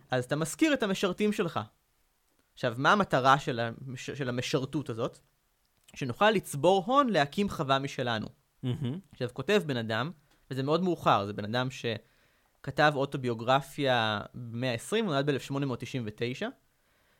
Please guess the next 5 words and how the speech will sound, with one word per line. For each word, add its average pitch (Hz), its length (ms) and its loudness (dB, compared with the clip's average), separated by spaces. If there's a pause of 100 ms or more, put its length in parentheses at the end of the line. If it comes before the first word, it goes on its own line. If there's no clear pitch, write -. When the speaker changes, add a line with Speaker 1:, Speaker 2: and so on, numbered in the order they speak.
(140)
Speaker 1:
והוא 135 120 -2
אומר, 254 280 2 (440)
"נשלחתי 220 500 2
לתשעה 170 360 0
שבועות, 123 580 -4